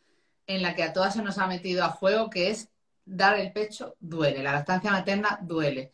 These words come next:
Yo creo que has dicho cosas muy importantes como la lactancia materna necesita un sacrificio, eso es verdad, paciencia, tiempo, apoyo, equipo, todo esto ha salido ya, pero realmente si duele, ¿por qué es?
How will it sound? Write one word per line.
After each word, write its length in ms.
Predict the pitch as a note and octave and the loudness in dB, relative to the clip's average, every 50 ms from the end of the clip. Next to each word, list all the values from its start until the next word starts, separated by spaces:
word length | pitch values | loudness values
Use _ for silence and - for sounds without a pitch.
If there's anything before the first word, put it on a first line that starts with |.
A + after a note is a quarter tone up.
| _ _ _ _ _ _ | _ _ _ _ _ _
Yo 280 | - F3 A3+ A3+ A3+ A3+ | 2 6 6 6 6 6
creo 180 | A3 A#3+ A#3 | 4 2 4
que 80 | A#3 A3+ | 6 4
has 160 | G3+ F#3+ F#3 | 4 4 4
dicho 240 | G#3 G3 - G#3+ F#3+ | 0 0 0 0 2
cosas 180 | G3+ F#3+ G3+ | 2 2 2
muy 140 | G3+ G3 F#3+ | 2 2 2
importantes 400 | F#3 F3+ F3+ F3+ F#3 F#3+ G#3 G#3+ | 2 2 2 2 2 2 0 0
como 300 | G#3 G3 F3 D#3+ D#3 D#3 - | 0 0 0 0 -2 -2 0
la 140 | F3+ E3+ | 0 0
lactancia 280 | E3 E3 - G#3 G3 A3 | 2 0 0 0 2 2
materna 280 | G3+ F#3 F3+ F#3 F3 E3 | 2 2 2 2 2 0
necesita 540 | E3 E3 - E3 D#3+ - G#3+ G3+ - F3 E3+ | -2 -2 -4 -6 -2 -2 -2 0 0 0 0
un 120 | F3 E3+ | 0 -4
sacrificio, 760 | - - F3+ D#3+ - - D3 - F#3+ G3 F#3+ - A#3+ A#3 A#3+ - - | -4 -4 -2 -2 -2 -6 -6 -4 -4 -6 -4 -4 -4 -6 -6 -8 -10
eso 160 | - - F3 | -12 -10 -8
es 80 | D3 D3 | -8 -8
verdad, 420 | C#3 C3 C#3 D3+ E3 F3 - - _ _ _ | -6 -4 -2 -2 -2 -2 -2 -6 _ _ _
paciencia, 880 | D#3+ D3 D3 - G3+ G3+ G#3+ G#3 G3+ - - A3 G#3+ G#3+ G#3+ - - _ _ | 2 2 4 4 4 4 4 2 0 0 0 0 0 0 -2 -6 -14 _ _
tiempo, 580 | - G#3 G3 G3 G3+ G3+ G3 - G#3+ G#3 G3+ - | 2 2 4 4 4 4 2 2 0 -2 -2 -2
apoyo, 760 | - E3 D3+ - - F#3+ G3 G#3 G#3 G#3 G#3 G#3 G#3+ G#3+ - - | -2 -4 -4 0 2 4 4 6 6 4 4 2 0 -2 -6 -10
equipo, 720 | - D3+ - - - G#3 G#3 G#3 - G#3 G#3 G#3+ G#3+ G#3+ - - - - _ | -14 -14 -10 -4 -4 -2 -2 0 2 2 2 2 0 -4 -12 -18 -20 -20 _
todo 120 | - F#3+ F#3 | 4 4 4
esto 160 | F3+ - F#3+ | 6 4 2
ha 60 | E3 E3 | 2 2
salido 360 | - E3 D#3+ D#3+ D3 D3 D3 | 0 0 0 2 2 2 4
ya, 380 | D#3+ F#3+ G#3 G#3+ G#3+ - - _ _ - - _ _ | 6 6 8 6 6 4 -4 _ _ -20 -20 _ _
pero 180 | - - F3 E3 | 4 4 6 6
realmente 480 | E3 E3+ F3 F3+ F3 F3 E3+ E3+ D#3+ - | 6 4 4 4 2 0 -2 -4 -4 -4
si 200 | - - F3+ E3 | -4 -6 -4 -2
duele, 480 | F3+ F#3 G#3 A3 A3+ A#3+ B3 B3 - _ _ - | 0 2 2 2 2 0 0 -4 -6 _ _ -6
¿por 220 | E3+ D3+ D3 - | -4 -4 -4 0
qué 240 | - C#3+ C3 B2+ B2+ | 0 0 2 0 -2
es? 260 | B2+ - - - - | -6 -8 -12 -14 -16